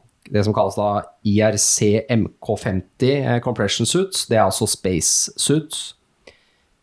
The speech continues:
eh, som da holder, eh, det som kalles fem air supply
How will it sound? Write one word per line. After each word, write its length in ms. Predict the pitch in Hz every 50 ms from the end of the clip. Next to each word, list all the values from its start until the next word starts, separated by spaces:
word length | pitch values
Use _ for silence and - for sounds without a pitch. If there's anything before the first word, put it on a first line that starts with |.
| -
eh, 500 | - 110 110 110 110 107 110 107 107 104 107
som 220 | 107 - 123 117
da 460 | 107 101 98 98 101 101 101 101 - - -
holder, 600 | - - 104 95 95 98 95 95 98 98 98 - - -
eh, 300 | - 101 98 98 95 95
det 160 | 95 98 95
som 100 | 107 104
kalles 300 | 101 90 90 95 - -
fem 260 | - - 95 95 101
air 220 | - 98 98 87
supply 480 | - - - - - 101 101 113 123 120